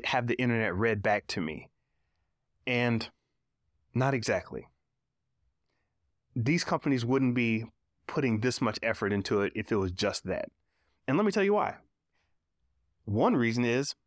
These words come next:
money. Very simply put, you can save a whole lot of money. Whole, you could save tens, hundreds of millions of dollars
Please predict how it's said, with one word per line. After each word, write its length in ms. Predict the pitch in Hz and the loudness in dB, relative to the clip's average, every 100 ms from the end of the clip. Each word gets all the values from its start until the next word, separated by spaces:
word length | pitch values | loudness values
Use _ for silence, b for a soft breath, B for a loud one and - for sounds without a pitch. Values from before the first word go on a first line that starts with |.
| _ | _
money. 340 | - 226 98 - _ _ _ _ _ _ _ _ - | -2 0 0 -6 _ _ _ _ _ _ _ _ -4
Very 240 | 196 226 | 0 0
simply 320 | - 190 165 | 0 2 2
put, 300 | - 143 135 _ _ _ | 2 2 0 _ _ _
you 120 | - 202 | -2 0
can 100 | 135 | 2
save 260 | 151 117 | 2 0
a 60 | 92 | 0
whole 360 | - - 170 | -4 2 4
lot 160 | 135 104 | 4 2
of 60 | 101 | 0
money. 280 | 87 90 - _ _ _ _ | -4 -10 -18 _ _ _ _
Whole, 480 | - - 302 - - _ _ _ _ | -10 2 2 2 -16 _ _ _ _
you 160 | 202 226 | 0 0
could 140 | 202 | 0
save 400 | - 160 143 123 - _ _ _ _ - | 0 2 2 0 -6 _ _ _ _ -12
tens, 480 | - 202 190 190 - | 0 2 2 0 -2
hundreds 420 | - 190 180 175 | -4 -2 0 0
of 140 | 139 | 2
millions 420 | 131 151 156 143 127 | 4 4 4 4 2
of 100 | 110 | 2
dollars 480 | 110 95 92 90 | 2 2 -2 -6